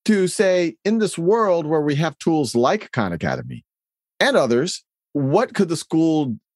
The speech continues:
day look like? I'd written a book called One World Schoolhouse in two thousand twelve. The last third of the book imagined education of the future. How do we, what, what does a transcript of the future look like? It's more competency-based. It's more of your portfolio of creative work. What could the school day work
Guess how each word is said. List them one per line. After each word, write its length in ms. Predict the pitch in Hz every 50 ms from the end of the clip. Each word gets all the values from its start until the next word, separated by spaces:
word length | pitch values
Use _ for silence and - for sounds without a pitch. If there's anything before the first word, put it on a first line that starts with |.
| _ _ - 127
day 240 | 101 131 131 131 123
look 220 | 113 113 123 117
like? 180 | - 85 92 110
I'd 140 | 147 160 156
written 180 | 202 226 208
a 40 | 160
book 240 | 123 120 156 - -
called 180 | 147 139 123
One 200 | 113 123 127 123
World 140 | 120 120 110
Schoolhouse 440 | - - 120 123 123 117 117 - -
in 60 | 107
two 140 | 104 - 123
thousand 300 | 117 110 104 101 95 92
twelve. 480 | - - 151 147 139 139 139 135 117 113
The 80 | 117
last 260 | 117 135 151 147 - -
third 100 | 175 175
of 60 | 170
the 80 | 160 135
book 180 | 127 135 -
imagined 500 | 131 117 113 120 139 160 143 143 123 113
education 500 | 113 123 117 117 110 - 123 110 - 107
of 80 | 107 95
the 40 | -
future. 420 | - 117 110 - - 87 80 76 _ _ _ _ _ _ _ _
How 140 | - 165 165
do 80 | 170
we, 220 | 170 170 160 160 - -
what, 200 | 143 147 - 131
what 100 | 147 156
does 120 | 165 143
a 60 | 147 123
transcript 480 | - - 180 175 165 - - 147 117
of 80 | 127 110
the 80 | 110
future 320 | 104 - 120 - - 110 104
look 180 | 104 104 -
like? 200 | 104 92 87 -
It's 140 | - 95 -
more 120 | 131 131 123
competency-based. 880 | - - 165 156 139 147 135 113 - - 113 87 104 92 82 80 -
It's 140 | 92 - -
more 200 | 127 135 139 131
of 60 | 120
your 100 | 113 113
portfolio 440 | - - 117 - - 139 135 131 127
of 100 | 113 -
creative 360 | - - 123 113 107 107 92
work. 320 | 117 131 127 117 110 85 - _ _ _ _ _ -
What 160 | 147 170 -
could 120 | 196 160
the 60 | 127
school 300 | 127 - - 185 190 185
day 180 | 175 165 147 139
work 340 | 131 120 123 120 110 -